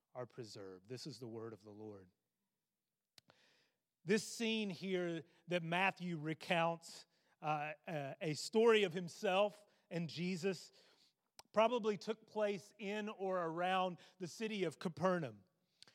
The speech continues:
And the city of Capernaum lied on, uh, was on a road in between Egypt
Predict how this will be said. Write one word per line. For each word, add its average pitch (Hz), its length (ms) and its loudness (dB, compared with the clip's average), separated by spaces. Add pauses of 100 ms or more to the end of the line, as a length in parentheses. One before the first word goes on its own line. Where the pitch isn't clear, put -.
(240)
And 185 320 4
the 175 120 2
city 240 260 4
of 185 120 0
Capernaum 208 680 4 (220)
lied 202 580 6
on, 185 280 0
uh, 175 280 2
was 185 320 4
on 190 160 10
a 180 60 10
road 170 680 6 (200)
in 226 240 4
between 208 680 2
Egypt 254 640 0